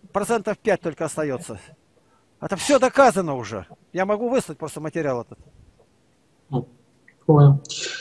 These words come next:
Speaker 2: Игнатий Тихонович, в последние времена в Библии написано, в «Апокалипсисе», что, э, дьявол да-, даже, э, и верующих обольстит. Вот мне был такой интересный вопрос к вам. Вы как думаете, вот, э, в последние времена,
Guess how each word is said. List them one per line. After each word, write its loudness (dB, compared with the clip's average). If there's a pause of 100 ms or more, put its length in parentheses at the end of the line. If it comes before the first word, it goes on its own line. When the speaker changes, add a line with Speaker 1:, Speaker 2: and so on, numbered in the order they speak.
(320)
Speaker 2:
Игнатий 12
Тихонович, 12
в 2
последние 10
времена 12
в 2
Библии 10
написано, 4
в 8
«Апокалипсисе», 6
что, 12
э, 10
дьявол 12
да-, 12
даже, 12 (440)
э, 4 (920)
и 12
верующих 12
обольстит. 6 (520)
Вот 10
мне 12
был 12
такой 12
интересный 12
вопрос 10
к 0
вам. 10 (320)
Вы 8
как 10
думаете, 10
вот, 8
э, 12 (100)
в 0
последние 10
времена, 10